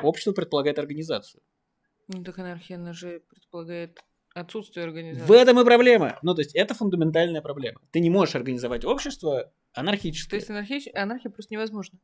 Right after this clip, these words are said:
Speaker 1: В этом проблема анархии, да.
Speaker 2: Ну, всё тогда. <laughs> Мне кажется,
Speaker 1: Нет,
Speaker 2: это
Speaker 1: ну, есть теоретики, которые
Speaker 2: решает
Speaker 1: пытались
Speaker 2: дискуссию.
Speaker 1: Нет, ну, есть теоретики, которые пытались поставить этот тезис под сомнение.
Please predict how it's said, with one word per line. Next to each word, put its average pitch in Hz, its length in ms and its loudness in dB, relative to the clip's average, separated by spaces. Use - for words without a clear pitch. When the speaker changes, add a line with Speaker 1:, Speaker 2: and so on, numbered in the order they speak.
Speaker 1:
В 139 40 -4
этом 147 220 -4
проблема 143 340 -4
анархии, 127 360 -4
да. 117 180 -14
Speaker 2:
Ну, 175 320 -14
всё - 260 -20
тогда. 175 260 -20
<laughs> - 880 -16
Мне - 100 -6
кажется, - 220 -8
Speaker 1:
Нет, 139 120 -2
Speaker 2:
это - 80 -10
Speaker 1:
ну, 113 60 -8
есть 151 200 -2
теоретики, 208 420 2
которые 196 240 0
Speaker 2:
решает 226 460 4
Speaker 1:
пытались 196 120 -16
Speaker 2:
дискуссию. 190 540 -10
Speaker 1:
Нет, 113 220 -4
ну, 123 80 -8
есть 135 240 -6
теоретики, 220 400 -2
которые 196 260 -4
пытались 196 300 -4
поставить 190 340 -4
этот 160 200 -10
тезис 180 200 -6
под - 160 -14
сомнение. 147 520 -10